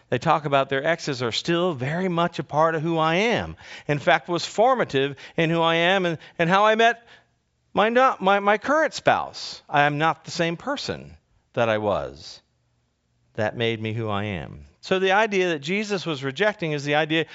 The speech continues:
you never just unmake. There's no such thing as divorcing love. Love either is,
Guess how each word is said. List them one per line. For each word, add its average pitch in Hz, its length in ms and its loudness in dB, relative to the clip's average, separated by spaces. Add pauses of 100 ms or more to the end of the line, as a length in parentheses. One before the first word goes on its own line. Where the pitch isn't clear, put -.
(160)
you 185 160 -2
never 226 360 2
just 175 280 -2
unmake. 185 600 2
There's 160 180 -4
no 233 80 2
such 247 260 -2
thing 220 300 2
as 170 140 -2
divorcing 147 640 -2
love. 120 520 2 (300)
Love 160 260 6
either 131 360 4
is, 165 580 0